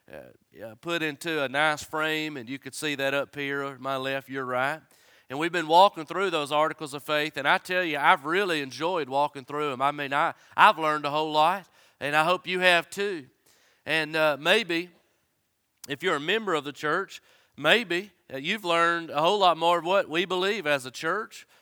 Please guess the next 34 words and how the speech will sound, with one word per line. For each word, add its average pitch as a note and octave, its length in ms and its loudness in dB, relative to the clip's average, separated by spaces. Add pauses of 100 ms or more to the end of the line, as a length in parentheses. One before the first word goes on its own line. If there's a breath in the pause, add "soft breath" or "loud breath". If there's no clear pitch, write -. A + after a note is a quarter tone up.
(180 soft breath)
uh, B2 240 -4
as C#3 460 -2
Christians, G3 680 -6
as C3 440 -6
a A#2 80 -12
Baptist, F#3 720 -2
and, A#2+ 180 -12
and B2+ 160 -10
we'll E3+ 160 -6
continue F3 560 -8
in F3 160 -6
that. E3 300 -6 (640 soft breath)
And C#3 220 -10
so D#3 260 -2
I, C#3 120 4
I, C3+ 200 -2
it's F3+ 220 -6
just A3 220 -2
been G#3 160 -2
so G#3+ 260 -2
much G3+ 260 -2
fun G3+ 400 0
to D3+ 80 -8
be D#3+ 80 -2
able E3 140 2
to D3 80 -4
walk D#3+ 300 2
through F3 260 -4
that. A#2+ 320 -8 (420 soft breath)
Uh, B2+ 340 -4
and C3+ 360 -4
they've D#3 280 -2
been F3 200 -2
challenging. D3 1040 0